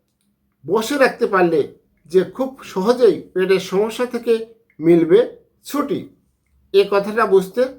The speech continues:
পারছেন নিশ্চয়ই। তাই এইসব সমস্যার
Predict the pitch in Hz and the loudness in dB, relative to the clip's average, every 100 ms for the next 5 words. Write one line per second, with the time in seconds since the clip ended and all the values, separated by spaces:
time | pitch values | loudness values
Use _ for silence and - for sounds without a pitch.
0 | _ - 180 - 170 127 - _ _ 202 | _ -4 -4 -2 -6 -6 -12 _ _ -2
1 | 233 - 165 87 - _ _ _ _ _ | -2 0 -2 -2 -10 _ _ _ _ _
2 | _ 175 175 - 196 214 262 262 233 254 | _ -2 -2 2 2 2 -2 -2 -4 -4
3 | 247 254 | 0 0